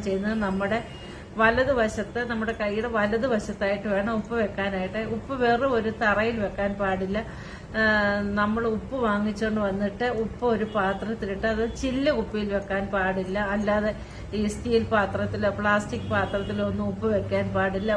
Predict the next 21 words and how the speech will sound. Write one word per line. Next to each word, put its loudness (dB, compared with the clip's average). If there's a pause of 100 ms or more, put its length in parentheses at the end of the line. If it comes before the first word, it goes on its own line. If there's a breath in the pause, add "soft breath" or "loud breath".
ഉപ്പ് -2 (100)
എപ്പോഴും 2 (460 loud breath)
ഭരണിയിൽ 2 (140)
വേണം 0
വെക്കാനായിട്ട്. -4 (1120 loud breath)
പണ്ടുള്ളവരൊക്കെ 2
പറയാറില്ല, 2
പണ്ടൊക്കെ 0
നമ്മുടെയൊക്കെ 0
വീടുകളിൽ 0 (220)
ഉപ്പ് -4
വെച്ചോണ്ടിരുന്ന 0 (160)
ഭരണിക്കകത്തായിരുന്നു. 0
ഇപ്പം -2
കല്ലുപ്പുണ്ട്, 2 (560 loud breath)
അല്ലാതെ 2
പൊടിയുപ്പുണ്ട്. 0 (160)
പണ്ടൊക്കെ 0
കാലങ്ങളിൽ 0
കല്ലുപ്പായിരുന്നു, 0
അതൊക്കെ -2